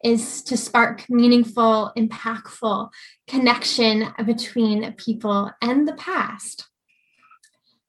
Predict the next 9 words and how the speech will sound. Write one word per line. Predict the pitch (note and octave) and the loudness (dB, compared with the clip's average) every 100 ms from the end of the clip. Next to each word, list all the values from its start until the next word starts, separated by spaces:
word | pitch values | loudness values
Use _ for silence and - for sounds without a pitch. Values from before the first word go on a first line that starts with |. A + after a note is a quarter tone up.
| - | -4
And | F4 | 0
there | G#4 A#4+ | 2 2
are | - F#4 F#4 F4+ - - _ C#4+ | 4 4 4 2 -2 -10 _ -12
challenges | - - D4+ F4+ F#4+ F#4 D#4 D#4 D4+ D4 C#4+ | -10 -8 -4 -2 2 2 4 4 4 4 0
that | - A#3 C4 C4 | -4 -4 -4 -4
come | - C#4 C#4 C#4 | -6 -2 0 2
with | B3 A#3+ | 0 -4
interpreting | C4 A#3 A#3 A#3 C4 B3+ | -2 -4 -4 -4 -2 0
history | A#3 A#3+ - A#3+ A3+ A3 | -2 -4 -4 -2 0 -2